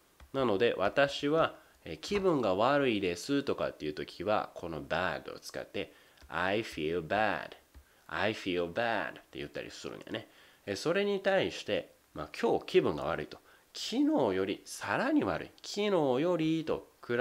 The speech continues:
べて言ってるので、このbadを比較級にしてあげないといけないよね。比較級。badの比較級はworseです。なので、I feel worse than yesterday.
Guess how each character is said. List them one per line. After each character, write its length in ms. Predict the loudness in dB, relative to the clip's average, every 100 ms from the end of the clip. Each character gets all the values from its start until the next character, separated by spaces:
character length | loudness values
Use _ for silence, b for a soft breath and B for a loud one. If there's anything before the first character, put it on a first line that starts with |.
| 4
べ 140 | 6 2
て 220 | 2 2
言 120 | 2
っ 20 |
て 280 | 0 -4 -2
る 80 | 0
の 160 | -2 0
で、 260 | -2 -2 B B -6
こ 100 | -4
の 120 | -2
bad 520 | 2 2 2 0 0
を 100 | 0
比 200 | -2 -6
較 360 | 0 0 0 -4
級 240 | -2 -4 -4
に 120 | -6
し 100 | -8
て 80 | -6
あ 80 |
げ 100 | -6
な 100 | -8
い 60 | -10
と 100 | -12
い 60 | -12
け 120 | -10
な 80 | -8
い 40 |
よ 80 | -6
ね。 220 | -6 -8 -20
比 120 | -10
較 180 | -6 -6
級。 280 | -6 -12 -12 -4
bad 320 | 0 0 -2
の 80 | -10
比 80 | -6
較 140 | -6
級 180 | -4 -2
は 120 | -4 B B B
worse 640 | 2 4 4 2 -8 -12 -14
で 100 | -14
す。 220 | -14 -8
な 120 | -4
の 120 | 0 0
で、 200 | -4 B B B
I 340 | -2 2 2 0
feel 480 | -2 -2 0 0 -2 -10 -6
worse 520 | -2 0 0 -6 -14 _ -4
than 200 | -2 0
yesterday. 520 | 0 -2 -4 -4